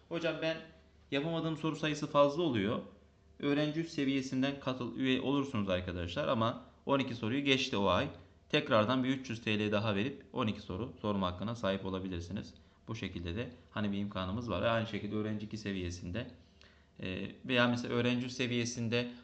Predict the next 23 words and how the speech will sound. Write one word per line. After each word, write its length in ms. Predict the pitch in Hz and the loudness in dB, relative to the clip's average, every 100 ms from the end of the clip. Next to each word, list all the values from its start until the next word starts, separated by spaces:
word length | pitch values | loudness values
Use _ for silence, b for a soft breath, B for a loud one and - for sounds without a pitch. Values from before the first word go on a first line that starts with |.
| - | -2
farklı 320 | 127 120 143 | 4 4 4
farklı 320 | 139 120 120 | 2 2 2
hesaplarla 720 | 117 120 117 127 123 104 85 90 - - | -2 -2 0 2 4 4 2 -2 -10 -2
üye 160 | 110 | 2
olup 360 | 101 101 139 - b b b - | 2 0 -2 -8 b b b -12
işte 340 | - 117 120 - - | -4 -2 -2 -4 -6
üç, 320 | 120 - - | -6 -4 -4
yani 140 | 104 | -2
on 180 | 113 120 | 0 0
iki, 200 | 104 110 | 0 0
yirmi 360 | 104 113 104 98 | 0 2 0 0
dört, 180 | 117 | 0
otuz 240 | 117 110 104 | -2 -2 0
altı 240 | 98 113 | 0 0
şeklinde 560 | - 92 98 87 120 123 B B | -4 -6 -6 -4 -4 -6 B B
soru 220 | - 113 104 | -4 -4 -2
sorma 340 | 87 87 110 | -4 -2 -2
hakkına 340 | 104 107 120 | -4 -6 -6
sahip 300 | - 107 104 | -2 -2 -2
olabiliriz. 400 | 98 90 92 120 | -2 -2 -2 0
Veya 160 | 104 95 | 2 2
işte 220 | 95 - | 0 -4
ekstradan 680 | 120 135 - - 95 107 127 | -4 -4 -6 -6 -2 -2 -2